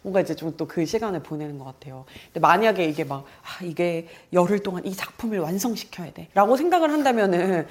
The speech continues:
이게 어떻게 휴식이 되겠어요. 뭐 카페 가고 그런 것도 저의 취미 중에 하나였거든요.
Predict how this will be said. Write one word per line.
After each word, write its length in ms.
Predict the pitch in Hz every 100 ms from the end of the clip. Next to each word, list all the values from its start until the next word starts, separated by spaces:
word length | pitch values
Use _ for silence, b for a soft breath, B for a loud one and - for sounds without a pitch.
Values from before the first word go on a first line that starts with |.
| B
이게 220 | - 233 269
어떻게 960 | 180 277 233 226 196 185 175 160 151 185
휴식이 300 | 302 302 208
되겠어요. 600 | 151 143 143 131 127 135
뭐 100 | 139
카페 320 | 277 - 403
가고 680 | 370 240 180 175 185 151 135
그런 320 | - 208 233
것도 400 | 202 185 - 160
저의 340 | - 160 151 147
취미 280 | - 359 302
중에 140 | 202
하나였거든요. 760 | 196 254 190 139 139 139 240